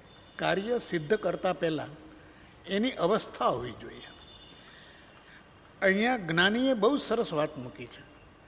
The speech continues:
કે તારે આત્માર્થીની એક અવસ્થા છે. માત્ર કામ એક આત્માર્થનું, "મારા આત્મા જોઈએ, મારા આત્મા જોઈએ, મારા આત્મા જોઈએ" બોલ બોલ કરસ અને તારી અવસ્થાનું એકેય અંગ તારામાં નથી. અવસ્થાનો અંગ ન આવે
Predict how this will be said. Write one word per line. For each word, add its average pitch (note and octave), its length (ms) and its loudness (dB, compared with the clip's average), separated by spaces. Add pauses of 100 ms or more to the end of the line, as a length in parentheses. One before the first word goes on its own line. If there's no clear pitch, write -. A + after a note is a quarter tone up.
(280)
કે A#3+ 100 0
તારે A#3 460 0
આત્માર્થીની A3+ 880 0
એક A#3+ 300 2
અવસ્થા G#3 560 2
છે. B2 220 -6 (580)
માત્ર G#3 460 4
કામ A3+ 360 2
એક A#3+ 200 4
આત્માર્થનું, A3+ 600 4
"મારા A3 260 8
આત્મા A3 260 2
જોઈએ, A3+ 140 6
મારા A3 300 8
આત્મા A3 260 2
જોઈએ, A3 160 2
મારા G#3+ 260 4
આત્મા A3+ 240 -2
જોઈએ" A3 160 2
બોલ G#3+ 180 4
બોલ A#3 200 6
કરસ A3+ 380 2 (420)
અને G#3 120 0
તારી A3 320 4
અવસ્થાનું G#3 680 4
એકેય A#3+ 300 8
અંગ A3 260 4
તારામાં G3+ 520 4 (680)
નથી. G3+ 200 -4 (440)
અવસ્થાનો B3 680 6
અંગ A#3+ 200 6
ન B3 100 6
આવે G3+ 360 8